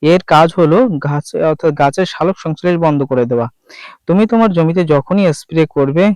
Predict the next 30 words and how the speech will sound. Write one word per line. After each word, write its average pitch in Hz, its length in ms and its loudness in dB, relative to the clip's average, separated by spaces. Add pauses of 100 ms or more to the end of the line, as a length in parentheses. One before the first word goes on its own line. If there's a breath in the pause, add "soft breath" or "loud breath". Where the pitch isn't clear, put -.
এই 151 180 -2
যে, 147 120 0
যে 147 140 0
ঘাস 135 300 0
দেখতে 143 260 -4
পাচ্ছ, 147 260 -6
এই 143 220 0
আগাছা, 131 580 0 (600 soft breath)
এই, 151 180 4
এই 143 160 6
ধরনের 139 360 0
এই 139 100 2
যে 139 100 0
মুথা 139 420 0
ঘাস, 135 600 -4 (600)
এই 156 160 2
যে, 147 180 0
যে, 143 220 0
যে 139 100 -4
শামা 139 420 0
ঘাস, 131 420 0 (120)
এই 170 140 2
ধরনের 180 320 0
যে 151 120 -4
সমস্ত 143 320 -6
ঘাস 127 280 -4 (100)
রয়েছে, 139 320 -2 (360 loud breath)
সেই 175 200 -2
সমস্ত 196 360 -4
ঘাসের 143 340 -2